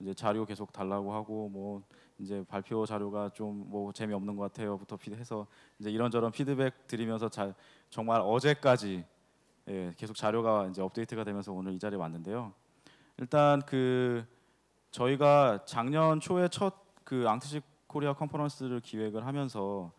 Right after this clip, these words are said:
저희가 그런 말씀을 좀 드리고 싶었어요. 이제 아까도 이제 조심스럽게 말씀하시긴 했지만 김도현 교수님께서 창업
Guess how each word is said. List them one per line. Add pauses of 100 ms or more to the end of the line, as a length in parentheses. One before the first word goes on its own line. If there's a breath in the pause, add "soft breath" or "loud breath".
(340 soft breath)
저희가 (520 soft breath)
그런
말씀을
좀
드리고
싶었어요. (100)
이제 (560 soft breath)
아까도
이제
조심스럽게
말씀하시긴
했지만
김도현
교수님께서 (280 soft breath)
창업